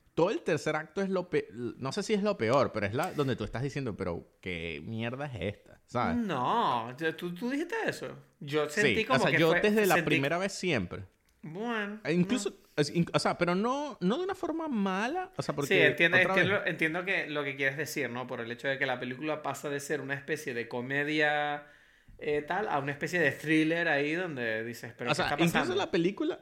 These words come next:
Speaker 1: o sea, porque la peli-, eso es lo raro, es que es muy raro porque la película se está burlando todo el tiempo de esta peli-, de, de esta película que va a ser después. <laughs> Algo así, ¿sabes? Es como que, "Pero qué estupidez es esto" y tal. Y después pasa la estupidez. Entonces, claro, tú como,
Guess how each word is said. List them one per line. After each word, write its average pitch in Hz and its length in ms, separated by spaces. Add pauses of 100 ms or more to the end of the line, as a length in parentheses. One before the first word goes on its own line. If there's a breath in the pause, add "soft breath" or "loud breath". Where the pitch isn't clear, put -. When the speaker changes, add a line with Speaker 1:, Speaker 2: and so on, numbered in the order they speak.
(120)
Speaker 1:
o 151 60
sea, 151 140
porque 151 220
la 147 140
peli-, 147 280
eso - 180
es 226 140
lo 139 120
raro, 170 480
es 131 120
que - 80
es 131 80
muy 180 100
raro 156 240
porque 175 180
la 117 120
película 110 320
se - 100
está 101 140
burlando 160 500
todo 156 220
el 160 100
tiempo 123 380
de 92 280
esta 135 440
peli-, 170 340
de, 113 340
de 113 160
esta 139 220
película 139 360
que 117 100
va 95 120
a 92 40
ser 117 240
después. 110 420 (160)
<laughs> - 200
Algo 131 220
así, 135 260
¿sabes? 190 240
Es - 120
como 190 220
que, 156 200 (340 loud breath)
"Pero 95 240
qué - 80
estupidez 92 480
es 95 160 (420)
esto" 117 120
y 98 40
tal. 120 220
Y 143 80
después 131 420
pasa 120 440
la 156 80
estupidez. 127 480
Entonces, 107 260
claro, 120 320
tú 120 160
como, 185 340